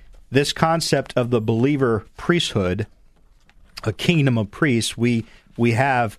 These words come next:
for us right here in the epistle that Peter wrote, his first epistle that he wrote to believers.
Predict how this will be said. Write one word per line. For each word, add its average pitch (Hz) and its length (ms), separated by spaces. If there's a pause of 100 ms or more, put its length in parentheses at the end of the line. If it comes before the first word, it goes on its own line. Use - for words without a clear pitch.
(160)
for 117 360
us 107 160
right 120 200
here 104 460 (580)
in 107 440 (420)
the 110 240
epistle 113 640
that 107 340
Peter 104 460 (100)
wrote, 85 260
his 107 140
first - 320
epistle 90 460 (300)
that 113 100
he 107 80
wrote 110 300
to 113 240
believers. 104 800